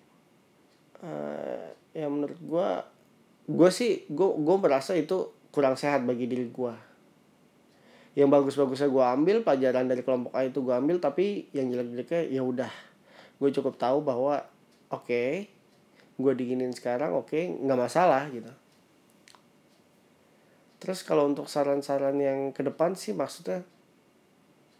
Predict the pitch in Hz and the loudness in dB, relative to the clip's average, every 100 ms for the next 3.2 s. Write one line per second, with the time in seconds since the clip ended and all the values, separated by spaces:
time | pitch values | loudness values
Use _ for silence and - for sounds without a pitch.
0 | _ _ _ _ - - - - - 147 | _ _ _ _ -20 -20 -20 -20 -2 2
1 | 156 160 156 160 156 156 143 156 156 175 | 6 8 8 6 4 4 4 2 4 2
2 | 208 233 156 131 139 160 139 123 131 156 | 2 4 4 4 2 0 2 2 2 0
3 | 185 175 | -2 -8